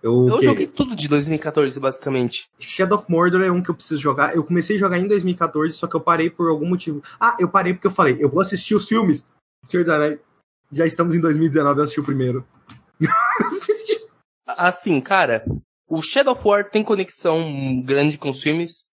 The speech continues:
Speaker 2: mas fora isso, Shadow of Mordor
Speaker 1: Não,
Speaker 2: não
Speaker 1: é
Speaker 2: tem, não.
Speaker 1: porque eu quero mais é pelo contexto do universo em si, sabe? E é bom também eu ver Senhor dos Anéis pra ver o que, que as pessoas gostaram daquela porra, porque o primeiro filme é uma merda.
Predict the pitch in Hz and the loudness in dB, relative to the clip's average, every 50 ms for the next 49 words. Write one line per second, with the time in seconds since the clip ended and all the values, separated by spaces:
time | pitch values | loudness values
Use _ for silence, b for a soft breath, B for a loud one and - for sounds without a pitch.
0 | _ _ _ _ 139 135 - - 165 170 180 165 151 175 180 - 208 196 - _ | _ _ _ _ -18 -16 -4 0 0 0 2 0 -2 -6 -8 -8 -10 -12 -14 _
1 | _ _ _ _ 240 233 208 196 - 208 196 196 196 196 190 196 196 - 214 202 | _ _ _ _ -2 0 2 2 2 2 4 4 4 4 4 2 0 2 2 2
2 | - 123 233 247 247 247 226 - _ - 202 202 - - 220 220 220 214 208 214 | 2 2 2 2 0 0 0 -2 _ 0 0 0 0 0 0 0 0 2 2 0
3 | 208 190 220 220 220 208 208 208 196 190 185 180 196 190 196 - - 165 156 180 | 2 0 0 0 0 0 0 0 0 -2 0 0 0 -2 -2 -4 -6 -2 0 0
4 | 180 175 147 135 139 151 170 175 - - 143 127 - - 170 - - - 90 87 | 2 0 2 2 0 0 0 -2 -4 -6 -8 -8 -8 -10 -10 -10 -8 -10 -10 -10
5 | - _ _ _ _ _ _ _ _ 143 156 170 208 262 285 - 175 190 240 247 | -10 _ _ _ _ _ _ _ _ -8 -2 0 0 0 0 0 0 0 0 0
6 | 240 185 147 131 139 156 147 120 117 120 120 120 - - 120 117 120 123 110 113 | 0 -2 0 0 2 0 0 -2 0 -2 -4 -4 -2 -4 -6 -4 -2 -2 0 0
7 | 123 135 - 127 120 120 120 - - - - 175 - 165 151 - 135 135 127 135 | -2 -4 -4 -4 -6 -6 -6 -8 -10 -10 -10 -6 -6 -6 -6 -6 -8 -6 -4 -4
8 | 123 123 - 113 113 110 107 113 104 95 - - 131 156 156 - - 143 139 139 | -2 0 2 2 2 0 -2 -4 -6 -4 -2 2 2 2 2 0 -4 -8 -6 -4
9 | 143 143 139 - 160 165 185 139 104 98 101 110 120 127 | -4 -4 -2 -2 0 2 4 4 4 2 0 -2 -2 -4